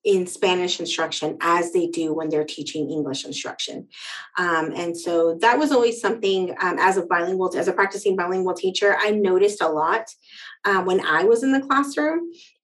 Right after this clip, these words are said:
And, um, I always, you know, with Spanish being my second language,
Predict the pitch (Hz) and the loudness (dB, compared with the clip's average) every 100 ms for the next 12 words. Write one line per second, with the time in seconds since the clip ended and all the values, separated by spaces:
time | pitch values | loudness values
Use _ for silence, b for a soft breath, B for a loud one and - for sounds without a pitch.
0 | - 202 196 196 196 196 - 185 180 185 | -2 0 2 2 0 -2 -6 -4 0 0
1 | 190 196 214 247 262 240 247 240 220 220 | 2 2 4 4 2 -2 4 4 4 2
2 | - 233 262 269 - 208 190 180 - 233 | -2 2 2 0 2 2 2 -2 -2 -4
3 | 226 247 240 254 285 294 | -2 -2 0 0 0 -2